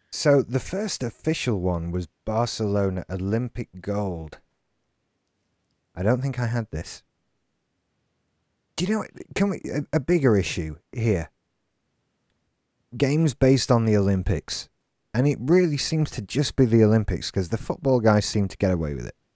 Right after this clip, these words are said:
But the Olympic Games, generally awful. Would you agree?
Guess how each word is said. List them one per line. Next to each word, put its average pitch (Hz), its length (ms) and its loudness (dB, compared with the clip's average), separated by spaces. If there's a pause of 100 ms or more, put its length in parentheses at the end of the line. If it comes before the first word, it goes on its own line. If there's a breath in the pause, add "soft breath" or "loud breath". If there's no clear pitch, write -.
(440)
But - 140 0
the 143 140 6
Olympic 131 440 4
Games, 78 400 -4 (520)
generally 147 680 2 (580)
awful. 110 560 4 (1200)
Would 123 200 4
you 139 140 4
agree? 139 400 0